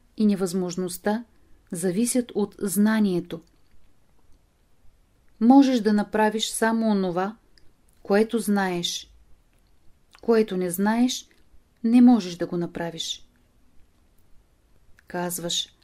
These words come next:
"Аз зная това." Щом го знаеш, направи го. "Не мога да го направя." Значи не го знаеш.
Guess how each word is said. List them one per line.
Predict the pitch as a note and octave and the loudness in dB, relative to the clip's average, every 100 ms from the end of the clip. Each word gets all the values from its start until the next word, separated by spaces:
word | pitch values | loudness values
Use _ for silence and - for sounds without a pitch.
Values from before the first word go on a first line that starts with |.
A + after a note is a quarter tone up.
| _ - | _ -4
"Аз | A#3+ C#4 C4+ | 2 4 4
зная | G#3 G#3+ A3+ | 0 0 -2
това." | A3+ G3 E3+ E3+ - - _ _ _ _ | -6 -4 -4 -6 -12 -20 _ _ _ _
Щом | - - F#3+ F#3 | -14 -6 -4 -4
го | F3+ | -4
знаеш, | G#3 F#3 E3+ E3+ F3 | -4 0 0 0 -2
направи | G#3+ G#3+ A#3+ A#3+ C4 | -4 2 2 2 -2
го. | F#3 F3 - _ _ _ _ _ - _ - | -6 -14 -20 _ _ _ _ _ -20 _ 2
"Не | A#3+ C4+ | 8 10
мога | B3 G3 | 10 6
да | F3+ | 0
го | F3 | -2
направя." | F3+ F3 E3+ E3+ D#3+ D#3+ _ - _ _ _ - | -4 -6 -6 -6 -8 -14 _ -20 _ _ _ -6
Значи | G#3+ G#3 F#3+ G#3+ | 0 0 0 0
не | G#3+ | 0
го | A3 | 2
знаеш. | A3+ A#3+ B3 G3+ - - | 4 4 4 0 -4 -8